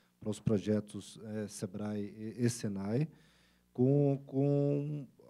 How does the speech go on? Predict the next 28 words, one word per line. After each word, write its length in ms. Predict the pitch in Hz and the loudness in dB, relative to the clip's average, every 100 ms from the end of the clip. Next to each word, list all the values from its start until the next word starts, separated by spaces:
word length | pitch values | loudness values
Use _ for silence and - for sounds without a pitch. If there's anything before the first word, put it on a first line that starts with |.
| 127 127 | -18 -12
uma 380 | 143 139 131 131 | -6 0 0 2
inovação 840 | 151 160 131 - - 131 147 151 | 2 4 4 2 0 2 2 -2
que 140 | - | -4
a 20 | |
gente 180 | 117 120 | -4 -6
faz, 380 | - 110 139 127 | -4 0 0 0
né, 220 | 107 117 104 | -6 -10 -8
dentro 280 | 104 - | -8 -8
do 100 | 101 | -8
edital, 580 | 104 - - 117 127 143 - _ _ _ _ | -8 -8 0 4 4 2 -8 _ _ _ _
que 120 | 127 | 0
é 340 | 120 123 127 - - _ _ - | 4 6 4 2 -8 _ _ 4
projetos 540 | 135 117 123 - - | 4 6 2 0 -4
setoriais, 1000 | 156 156 143 117 101 104 127 165 - - | -2 0 2 2 0 0 0 -2 -6 -16
no 120 | 110 104 | -18 -18
que, 140 | - | -18
que 200 | 101 - | -20 -18
seriam 220 | - 110 | -14 -12
projetos 600 | 107 113 95 117 117 - | -8 -4 0 2 2 -2
pra 680 | - 113 107 104 101 101 98 104 | -10 -2 0 2 0 0 -2 -6
a 60 | |
gente 180 | 101 - | -10 -10
resolver 320 | 104 110 110 | -6 -4 -2
gargalos 880 | 107 117 - 117 135 143 131 - - - | 0 0 0 2 4 4 2 -2 -12 -4
da, 280 | 107 104 101 | 0 0 0
de 160 | 101 | -6
setores 640 | 104 - - - 131 151 135 | -10 -10 -6 4 4 6 2
industriais, 840 | 120 113 - 107 101 101 95 - | 0 -6 -4 0 0 -2 -6 -12